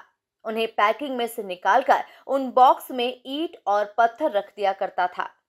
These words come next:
और फिर वो ईंट और पत्थर की पैकिंग कर बॉक्स को कंपनी में सप्लाई कर देने लगा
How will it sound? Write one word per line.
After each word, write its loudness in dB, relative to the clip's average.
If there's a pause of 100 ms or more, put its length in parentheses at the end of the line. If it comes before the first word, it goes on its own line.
(360)
और 4
फिर 2
वो 0
ईंट -6
और 0
पत्थर -6
की -14
पैकिंग -4
कर 2 (300)
बॉक्स 6
को -4
कंपनी -6
में -4
सप्लाई 0
कर 0
देने -6
लगा -2